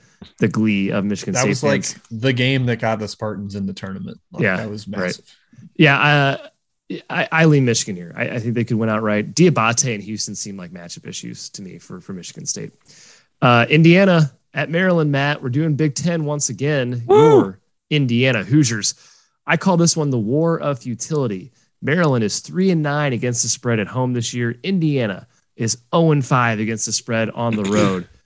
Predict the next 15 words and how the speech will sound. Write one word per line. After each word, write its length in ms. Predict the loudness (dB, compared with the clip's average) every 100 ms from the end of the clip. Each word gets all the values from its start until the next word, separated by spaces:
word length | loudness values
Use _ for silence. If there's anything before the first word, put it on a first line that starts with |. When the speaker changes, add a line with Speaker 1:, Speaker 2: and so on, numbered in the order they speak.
| _
Speaker 1:
They 100 | -8
are 100 | -6
poor 560 | -8 -4 -2 -2 -4 -8
away 160 | -6 -6
from 140 | -6
Assembly 320 | -6 -4 -4
Hall. 400 | -4 -2 -2 -2 _ _ _ _ _
Who 80 | 0
do 40 |
you 40 | 2
like 160 | 0
here? 220 | -4 -12 -16 _ _ _ _ _ _ _ _ _ _
Speaker 3:
Like 120 | -2 2
the 80 |
Hoosiers. 500 | 4 6 4 2 -2